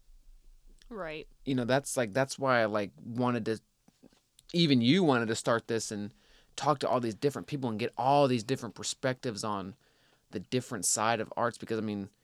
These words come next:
Speaker 2: there's gonna be people that we bring on that probably gonna have way more experience than we do
Speaker 1: Right. I
Speaker 2: dealing with
Speaker 1: mean
Speaker 2: these other people and give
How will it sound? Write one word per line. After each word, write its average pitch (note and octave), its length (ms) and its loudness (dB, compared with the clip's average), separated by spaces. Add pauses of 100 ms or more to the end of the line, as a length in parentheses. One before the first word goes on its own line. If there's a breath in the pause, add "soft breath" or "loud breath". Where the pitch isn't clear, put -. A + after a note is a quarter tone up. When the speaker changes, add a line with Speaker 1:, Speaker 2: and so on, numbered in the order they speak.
(380)
Speaker 2:
there's A#2 160 0
gonna C#3+ 160 2
be C3 120 2
people A#2+ 260 -4
that G#2+ 140 2
we C3 100 2
bring A#2+ 240 -2
on A#2+ 120 0
that G2 140 -2
probably C#3+ 180 -4
gonna B2 140 -6
have G2+ 360 -6 (440)
way F#3 540 6
more B2+ 240 6
experience A#2+ 520 -2
than A2+ 140 -2
we C#3 160 4
do G#2+ 320 2 (180)
Speaker 1:
Right. G#3 380 -6
I - 40 -10
Speaker 2:
dealing B2 360 4
with A#2 120 0
Speaker 1:
mean A2 40 -2
Speaker 2:
these A#2+ 140 0
other B2 160 2
people B2 280 -2
and A2+ 140 -2
give A#2+ 200 4